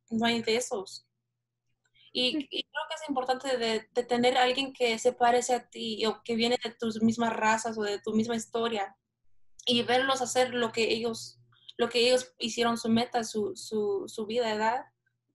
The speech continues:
Speaker 1: Trabajos por lo que ellos se sacrificaron mucho y, y pusieron mucho tiempo en, para poder hacer lo que hici-, lo que están haciendo.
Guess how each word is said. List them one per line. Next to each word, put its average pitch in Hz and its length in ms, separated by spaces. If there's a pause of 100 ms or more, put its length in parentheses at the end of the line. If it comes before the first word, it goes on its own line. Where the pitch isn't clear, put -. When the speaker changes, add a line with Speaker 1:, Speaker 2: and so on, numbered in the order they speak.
(100)
Speaker 1:
Trabajos 226 480
por 226 200
lo 208 180
que 196 380
ellos 220 520
se - 180
sacrificaron 220 800
mucho 233 320
y, 196 260
y 214 100
pusieron 226 380
mucho 226 340
tiempo 226 400
en, 190 180 (340)
para 220 240
poder 214 300
hacer 226 280
lo 214 140
que 214 100
hici-, - 220
lo 208 160
que 214 80
están 220 260
haciendo. 220 520